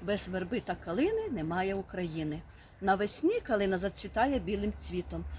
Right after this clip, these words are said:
а восени рясніє червоними ягодами. В народній медицині також використовують плоди калини. Плоди калини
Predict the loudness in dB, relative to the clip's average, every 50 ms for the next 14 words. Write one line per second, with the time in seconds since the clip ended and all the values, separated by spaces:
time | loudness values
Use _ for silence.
0 | -12 -8 0 0 2 2 2 -2 -4 -2 0 4 4 4 4 4 -2 -8 -16 -14
1 | -6 -4 -2 -2 -2 0 2 6 6 8 8 6 4 0 -4 -6 -4 -2 -2 0
2 | 0 0 0 0 2 2 2 2 2 -2 -4 -4 -4 -2 -4 -4 -6 -12 -16 -16
3 | -16 -14 -14 -16 -16 -10 -4 0 2 4 4 4 6 6 6 6 4 4 2 0
4 | 0 2 0 2 4 4 4 2 2 -4 -10 -8 -2 -2 0 0 0 -4 -4 -4
5 | -4 -2 -2 -2 -2 -2 -4 -2 0 0 2 2 2 0 0 -2 -6 -12 -14 -16
6 | -12 -2 -2 -2 0 0 -2 -4 0 0 0 2 2 2 2 0 -2 -4 -8 -12
7 | -16 -14 -14 -14 -14 -14 -16 -18 -18 -18 -20 -18 -16 -2 2 2 2 2 2 -2
8 | 0 0 2 4 4 6 6 6 4 4